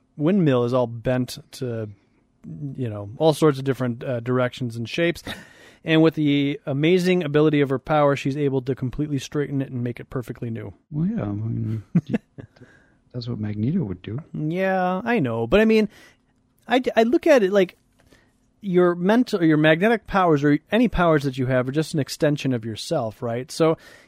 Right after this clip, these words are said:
Speaker 1: if you, uh, being a powerless person, come across like a, like a bent,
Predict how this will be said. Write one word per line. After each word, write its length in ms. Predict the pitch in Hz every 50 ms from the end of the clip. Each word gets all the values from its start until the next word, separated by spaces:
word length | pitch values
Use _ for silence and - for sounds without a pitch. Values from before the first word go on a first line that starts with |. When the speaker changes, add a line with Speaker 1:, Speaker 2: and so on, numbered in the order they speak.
| _
Speaker 1:
if 240 | - 156 156 156 165
you, 560 | 175 175 175 208 233 247 247 247 247 226 214 - _ -
uh, 340 | 175 165 160 156 147 139 - - 139
being 280 | 131 139 139 139 135 127
a 40 | 120
powerless 640 | - - 147 147 139 139 135 131 127 127 120 -
person, 800 | - - - - 131 123 110 - - 110 107 110 113 117 139 -
come 180 | - 170 170 175
across 540 | 160 - - 156 143 139 139 135 - - 147
like 220 | 135 127 117 -
a, 200 | 120 117 113 117 -
like 180 | 120 117 113
a 100 | 120 113
bent, 460 | 104 107 120 135 135 135 143 135 -